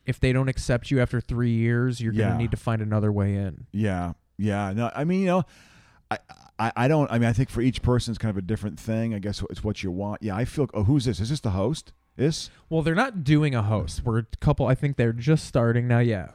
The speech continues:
Speaker 1: This is the beginning. We got Rihanna playing Mister Rogers.
Speaker 2: I, is this Rihanna?
Speaker 1: That is Rihanna, sir.
Speaker 2: That is?
Speaker 1: No, wait. Is that Tootie from fucking The Facts of Life?
Speaker 2: No, it's not. By the way, Kim Fields,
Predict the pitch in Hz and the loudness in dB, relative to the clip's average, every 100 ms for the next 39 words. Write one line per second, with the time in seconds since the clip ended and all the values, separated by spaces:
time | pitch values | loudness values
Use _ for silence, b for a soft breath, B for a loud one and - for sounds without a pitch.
0 | - 123 131 123 110 131 156 151 127 104 | -6 -2 0 2 2 4 4 4 2 0
1 | 127 127 131 135 - 131 131 127 131 - | 0 2 2 2 2 4 4 4 2 2
2 | 120 113 107 110 113 135 - - 131 135 | 2 2 0 0 0 -2 -6 -2 0 4
3 | 135 180 208 339 - 92 123 285 - 117 | 2 2 0 -2 -2 0 -2 -2 0 0
4 | 104 95 - 101 110 120 104 101 107 - | 2 -2 -6 -2 2 2 2 -2 -4 -10
5 | - - 160 147 202 494 - - 151 185 | -8 2 6 8 6 4 -2 -6 -2 0
6 | 320 226 226 233 233 214 190 143 120 151 | 0 0 0 0 2 2 2 2 2 0
7 | - - 135 139 196 - 131 143 135 127 | -2 0 2 2 0 -4 -6 -4 -2 -2
8 | 123 135 127 - 131 104 131 135 139 123 | -2 -2 -2 -4 -2 0 0 6 6 6
9 | - 139 135 131 135 120 - 151 139 165 | 2 0 0 4 4 4 2 -2 0 -4
10 | 156 | -4